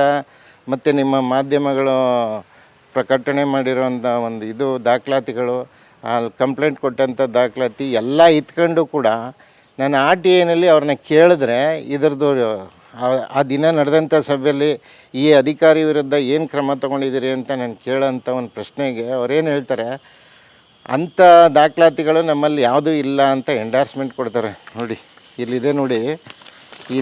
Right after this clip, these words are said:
ದಾಖಲಾತಿ ಕೊಡ್ತಾರೆ. ಸೆಸ್ಕಾಮಲ್ಲೂ ಇಲ್ವಂತೆ, ದಿನಾಂಕ ನೋಡಿ ಇಲ್ಲಿ ಹೇಳ್ತಾರೆ, ಇಲ್ಲಿ ಕ್ಲಿಯರಾಗಿ ಹತ್ತೊಂಬತ್ತು ಎರಡು ಇಪ್ಪತ್ತೈದರಲ್ಲಿ ಸಭೆ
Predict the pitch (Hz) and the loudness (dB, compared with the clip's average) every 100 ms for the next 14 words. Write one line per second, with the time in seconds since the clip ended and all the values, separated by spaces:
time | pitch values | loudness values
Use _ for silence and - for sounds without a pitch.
0 | 120 131 131 147 135 131 123 107 110 - | 2 2 2 0 0 -4 -8 -4 -6 -6
1 | - - - - - - - - - - | -12 -14 -14 -18 -20 -20 -20 -20 -20 -6
2 | - 135 - 180 180 175 175 175 165 170 | -4 -4 2 4 6 4 4 4 4 2
3 | 156 135 135 156 139 147 156 147 147 139 | 2 0 0 0 0 0 0 0 -2 -2
4 | 139 127 127 123 117 120 143 120 135 123 | -2 -2 -2 -2 -2 0 -2 -2 -2 -2
5 | 113 - 127 127 127 120 104 - - - | -6 -8 -4 -2 0 -2 -8 -18 -20 -20
6 | - 127 - 175 175 175 135 175 170 160 | -4 -4 2 2 6 4 4 4 6 6
7 | 170 165 - 160 - 156 160 156 156 175 | 4 2 2 0 2 2 4 2 2 0
8 | - 123 | -2 0